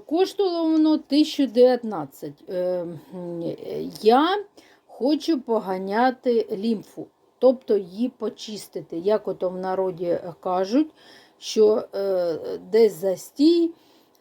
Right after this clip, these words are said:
що треба зробити, чим його почистити. Ось, ось ця штука. Перед цим я пила алоєм.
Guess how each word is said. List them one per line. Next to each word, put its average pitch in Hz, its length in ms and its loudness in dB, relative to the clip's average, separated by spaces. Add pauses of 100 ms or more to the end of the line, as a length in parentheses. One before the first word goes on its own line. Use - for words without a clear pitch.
(120)
що 247 360 4
треба 202 480 -2
зробити, 277 960 2 (360)
чим 220 320 -4
його 202 160 0
почистити. 277 920 -2 (100)
Ось, - 540 0 (500)
ось 226 480 2
ця 180 220 -8
штука. 226 720 -6 (520)
Перед 277 320 2
цим 330 360 4
я 254 260 4
пила 220 640 -4
алоєм. 226 880 0